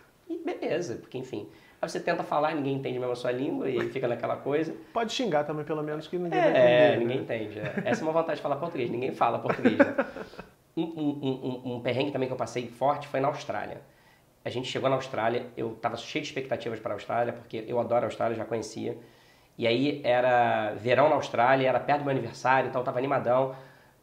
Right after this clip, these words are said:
Speaker 1: O dia do meu aniversário é o dia do, o dia da Austrália, então é feriado, então eu tava, cheguei na Austrália, peguei um Airbnb,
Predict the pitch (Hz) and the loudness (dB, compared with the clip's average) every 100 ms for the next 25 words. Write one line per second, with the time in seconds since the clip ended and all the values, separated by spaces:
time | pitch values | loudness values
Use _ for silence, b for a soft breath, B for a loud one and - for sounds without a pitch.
0 | _ - 139 139 156 151 131 - 127 123 | _ -8 -2 0 2 2 2 2 2 4
1 | 120 113 151 139 139 127 120 120 - 110 | 2 0 -2 0 0 0 -2 -6 -10 0
2 | 147 151 120 - 123 139 120 123 - 123 | 4 4 2 2 4 4 0 -4 -2 0
3 | 113 135 135 131 160 160 165 165 B B | 2 2 2 0 -2 0 -4 -4 B B
4 | B - - 160 196 185 - - 175 185 | B -14 -10 -2 0 0 -4 -2 0 0
5 | 180 180 151 180 170 160 165 147 151 180 | -2 -4 -2 0 2 0 0 -2 -2 -2